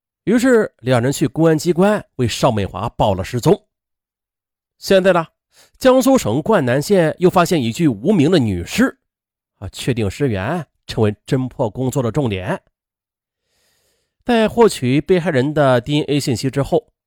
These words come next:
警方随机的进行了数据比对，很快一个匹配的对象就出现了。原来的，这邵美华之前因为为赌博提供条件而被警方处理过，因此这库里边啊有她的D N A信息。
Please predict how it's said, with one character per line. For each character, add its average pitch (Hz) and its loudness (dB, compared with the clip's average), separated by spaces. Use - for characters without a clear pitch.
警 135 -2
方 151 2
随 127 -2
机 165 -2
的 151 2
进 156 -2
行 120 -2
了 131 2
数 143 -2
据 123 0
比 104 -4
对， 160 -2
很 185 2
快 233 -2
一 135 -2
个 127 0
匹 107 -6
配 - -4
的 135 2
对 117 0
象 104 -2
就 98 -2
出 107 -6
现 127 -4
了。 113 -14
原 165 2
来 170 -2
的， 143 -4
这 233 2
邵 262 2
美 165 4
华 151 0
之 208 6
前 139 0
因 208 2
为 151 4
为 196 2
赌 104 -4
博 123 0
提 - -2
供 160 2
条 95 -6
件 185 0
而 127 -2
被 135 2
警 135 -4
方 104 -6
处 - -6
理 160 -2
过， - -12
因 156 2
此 98 -4
这 - -6
库 - -4
里 92 -2
边 87 -6
啊 107 -8
有 107 -2
她 110 -8
的 104 -2
D 110 -8
N 113 -4
A 117 -2
信 104 -4
息。 - -8